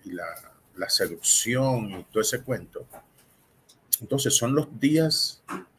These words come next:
en donde hay la concentración más fuerte de energías, que para ellos les es más fácil para hacer sus trabajos. O sea, hay unos días que para ellos son especiales.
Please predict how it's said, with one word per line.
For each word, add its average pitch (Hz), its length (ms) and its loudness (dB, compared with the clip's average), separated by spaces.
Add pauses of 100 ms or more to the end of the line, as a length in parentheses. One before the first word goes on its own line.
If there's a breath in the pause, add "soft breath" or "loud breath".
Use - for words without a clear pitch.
(260)
en 110 200 0
donde 95 1000 -2 (180)
hay 123 220 0
la 131 260 2
concentración 110 1120 0
más 127 240 -2
fuerte 131 460 0
de 107 120 -2
energías, - 840 -2 (1000)
que 95 140 0
para 90 320 6
ellos 120 300 0
les 98 480 4
es 113 80 -2
más 117 300 0
fácil 113 440 2 (180)
para 90 220 0
hacer 98 300 0
sus - 260 -2
trabajos. - 640 -6 (920)
O - 40 -2
sea, 110 280 8
hay 92 140 4
unos 143 320 2
días - 600 2 (800)
que 98 120 0
para 85 300 2
ellos 127 240 2
son 113 220 0
especiales. - 880 -2